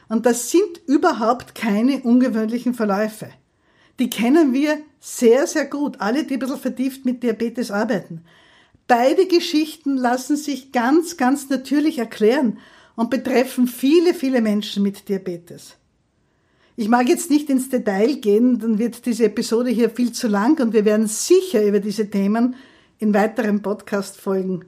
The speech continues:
sprechen. Aber nur ganz kurz gesagt, die erste Geschichte, warum ist der Blutzucker morgens höher als abends, wo man doch zwischendurch in der Nacht nichts gegessen hat?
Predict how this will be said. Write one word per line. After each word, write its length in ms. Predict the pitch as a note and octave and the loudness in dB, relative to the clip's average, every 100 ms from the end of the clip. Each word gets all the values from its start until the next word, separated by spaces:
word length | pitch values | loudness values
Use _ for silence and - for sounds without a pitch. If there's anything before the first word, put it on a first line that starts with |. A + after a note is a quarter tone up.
| _ | _
sprechen. 680 | - - G#3 B3 - C4 - - - - - _ _ _ _ | -16 -6 -4 -4 -4 -4 -6 -18 -20 -20 -20 _ _ _ _
Aber 380 | A3 A3+ A3+ A3 | 2 4 4 4
nur 180 | A3+ B3 | 2 2
ganz 300 | B3 A3+ - | 2 0 0
kurz 320 | - F4 - | 2 2 0
gesagt, 520 | B3 - G3 A3 B3 - - - _ _ | -4 -2 0 -2 -4 -14 -20 -20 _ _
die 120 | G#3+ | 0
erste 380 | A3+ A3 A3+ D4 | 2 2 0 -2
Geschichte, 600 | C#4 C4 C4+ C4 - D4 D4+ - _ _ | -2 -2 -2 -4 -4 -8 -8 -14 _ _
warum 380 | F3+ F3+ F3+ C4+ G#4 D4 | -4 -2 4 4 4 0
ist 260 | B3 A3 - | -4 -4 -2
der 60 | |
Blutzucker 840 | F#3 G#3+ A#3 B3+ - C#4 C4 D4 D#4+ - _ _ - | -2 2 0 0 -4 -8 -4 -4 -4 -8 _ _ -2
morgens 600 | G3 G3 A#3 D4 D#4+ - | 4 4 4 4 2 2
höher 340 | G#3 A3 C#4 G#3+ | 4 4 4 0
als 220 | G3+ - | -6 -8
abends, 680 | E3 E3 G3 D#4+ - - - _ _ _ - | -8 -4 0 0 -2 -8 -16 _ _ _ 0
wo 120 | A#3 | 4
man 180 | C4 B3+ | 4 2
doch 140 | A#3 | -2
zwischendurch 680 | - C4 C#4 D4+ C4 C#4 C#4 | -2 -4 -2 0 0 -2 0
in 100 | C4 | 0
der 80 | A3 | 2
Nacht 360 | G#3+ G#3+ - | -2 -4 -2
nichts 360 | A#3+ A3+ - - | 0 0 -2 -10
gegessen 520 | A#3 G3+ F#3+ - F3+ | -4 -4 -4 -6 -10
hat? 240 | C3+ - | -12 -16